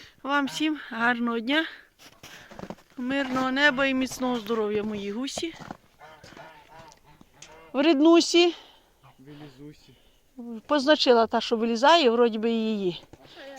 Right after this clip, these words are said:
Speaker 1: Ну, побачимо, якщо вилізе, чи то вона вилізла, чи ні. О. Ладненько, всім гарного дня. І міцного здоров'я,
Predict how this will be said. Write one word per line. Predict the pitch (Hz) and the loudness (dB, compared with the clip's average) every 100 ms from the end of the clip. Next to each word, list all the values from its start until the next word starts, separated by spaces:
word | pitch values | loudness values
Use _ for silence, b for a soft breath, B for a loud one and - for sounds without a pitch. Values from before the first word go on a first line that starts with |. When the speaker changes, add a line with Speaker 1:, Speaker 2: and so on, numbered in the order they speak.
| - | -4
Speaker 1:
Ну, | 269 | -2
побачимо, | 285 320 240 190 - 214 | 2 4 4 2 0 -8
якщо | 202 - 220 | -10 -6 -2
вилізе, | 220 254 247 214 208 | 0 0 0 -2 -2
чи | - | -8
то | - 214 | -6 -6
вона | 214 220 | -4 -4
вилізла, | 214 208 202 196 190 | -2 -2 -4 -6 -8
чи | - | -6
ні. | 190 175 - _ _ _ _ b b b b b b _ _ | -8 -10 -16 _ _ _ _ b b b b b b _ _
О. | B B B B _ B B B B | B B B B _ B B B B
Ладненько, | 311 269 170 151 - | 2 4 0 -8 -12
всім | - 320 262 | -8 -2 -2
гарного | 214 202 208 214 | 0 -2 -2 -4
дня. | 220 349 B B B B B B B B _ 453 | 0 0 B B B B B B B B _ 0
І | |
міцного | 262 - 269 262 | 0 0 0 0
здоров'я, | 208 208 208 220 214 | 0 0 2 2 -2